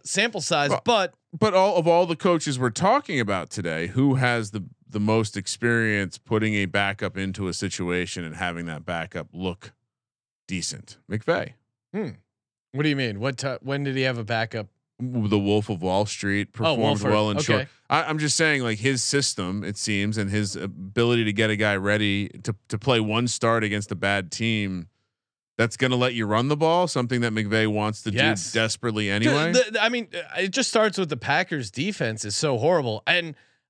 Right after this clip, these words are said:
Speaker 1: I don't know if Jordan Love is necessarily, uh, n-, better, if at all, noticeably better than Brett Rippon. I don't know that. I, I really don't. Uh, Jordan Love has never closed as a favorite in his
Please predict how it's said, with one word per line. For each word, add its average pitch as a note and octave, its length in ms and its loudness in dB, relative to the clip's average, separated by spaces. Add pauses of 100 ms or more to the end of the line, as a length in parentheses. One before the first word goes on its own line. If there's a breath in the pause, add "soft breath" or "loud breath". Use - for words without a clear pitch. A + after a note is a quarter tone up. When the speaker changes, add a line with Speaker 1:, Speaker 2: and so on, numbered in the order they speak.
(140)
Speaker 1:
I E3+ 140 4
don't B3+ 180 0
know A3 280 4
if E3+ 120 0
Jordan E3 340 0
Love F3 280 4
is C3+ 180 -6
necessarily, C3+ 1200 0
uh, B2 220 -4 (160)
n-, C3 340 -10
better, E3 560 2
if E3+ 240 -2
at D#3+ 160 2
all, G3+ 280 4
noticeably D3 640 0
better C3 320 0
than D3 180 -2
Brett E3 220 2
Rippon. G3+ 400 -2
I E3+ 140 2
don't C4+ 160 0
know D4+ 180 4
that. A2+ 320 -4
I, E3 140 2
I D#3 140 2
really G#3+ 320 2
don't. G3+ 360 2 (340 soft breath)
Uh, E3+ 160 4
Jordan A3+ 300 2
Love A#3+ 160 2
has E3 180 0
never F#3 300 2
closed F#3 480 0
as D#3+ 320 0
a B2+ 80 -4
favorite D3+ 540 0
in C3+ 160 -2
his A#2+ 340 -2